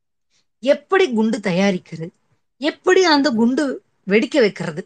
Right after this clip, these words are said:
அப்படிங்கிறத கத்துன்னு வந்து செஞ்சிருக்காப்ல. என்ன ஒரு பக்கம் சி பி ஐ கோர்ட்லயே போய் இதை போட்டு கொடுத்துட்டாப்ல. But கோர்ட்டுல நம்ம ஆளுங்க தானே, அதனால அவ அதை எடுத்துக்கல, அதனால தப்பிச்சிட்டோம். ஆனா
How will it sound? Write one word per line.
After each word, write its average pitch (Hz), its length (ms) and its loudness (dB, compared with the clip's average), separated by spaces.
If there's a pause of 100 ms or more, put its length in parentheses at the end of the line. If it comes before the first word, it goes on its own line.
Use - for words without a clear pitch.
(140)
அப்படிங்கிறத 247 520 -6 (100)
கத்துன்னு - 600 -2
வந்து 262 240 -2
செஞ்சிருக்காப்ல. 196 540 -2 (1300)
என்ன 202 320 -2 (380)
ஒரு 185 180 -2
பக்கம் 262 320 -8
சி 254 160 -4
பி 269 120 -4
ஐ 262 100 -2
கோர்ட்லயே 240 500 0
போய் 254 320 -4 (920)
இதை 214 140 -2
போட்டு 240 260 0
கொடுத்துட்டாப்ல. 180 520 -4 (800)
But 233 200 0
கோர்ட்டுல 453 540 2 (100)
நம்ம 294 260 2
ஆளுங்க 349 260 2
தானே, 262 260 2 (160)
அதனால 269 340 0
அவ 262 160 4
அதை 196 180 2
எடுத்துக்கல, 320 440 0
அதனால 247 320 0
தப்பிச்சிட்டோம். 214 480 -8 (1400)
ஆனா 359 140 -6